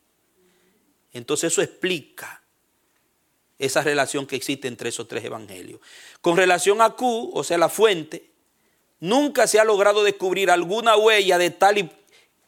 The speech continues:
hipotético documento. El, el, el documento aparte de, de Marcos,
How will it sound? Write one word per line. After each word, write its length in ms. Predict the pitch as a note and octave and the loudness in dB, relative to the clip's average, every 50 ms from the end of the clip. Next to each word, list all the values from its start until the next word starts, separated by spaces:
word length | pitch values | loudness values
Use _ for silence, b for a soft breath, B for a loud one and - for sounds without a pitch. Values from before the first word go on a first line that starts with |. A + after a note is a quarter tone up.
| _ _ _ - | _ _ _ -10
hipotético 960 | - F#3 F3+ - - F3 E3 D#3+ - - - B3+ C4+ - - G3+ F3 C#3 D#3+ D#3 | -8 -8 -6 -4 0 0 0 0 0 0 2 2 2 0 -4 -8 -8 -6 -4 -4
documento. 640 | C#3+ C#3 C3+ - C3 B2 A#2+ A2 G#2+ G#2+ - A2+ A#2 | -4 -4 -4 -6 -8 -8 -10 -12 -14 -14 -12 -10 -10
El, 180 | A#2+ A#2+ A#2 - | -8 -8 -10 -10
el, 140 | A#2+ B2 - A2+ | -10 -10 -8 -8
el 140 | B2 B2+ B2 | -8 -8 -8
documento 580 | C3 B2+ - C#3 B2+ C3+ D#3 F3 F3+ E3+ - | -8 -8 -8 -8 -8 -6 -6 -6 -6 -6 -6
aparte 420 | E3 - - D3+ D#3 D#3 D#3 - D#3+ | -6 -4 -2 -2 -2 -2 -4 -4 -4
de, 200 | D3 C#3+ C#3 b b b b b | -4 -4 -6 b b b b b
de 180 | - A#2+ B2+ A#2 | -12 -10 -8 -4
Marcos, 640 | A#2 B2+ C3+ C#3+ C#3 C#3 - D3 C#3 B2+ - - | -2 0 0 0 0 -4 -10 -12 -14 -14 -14 -18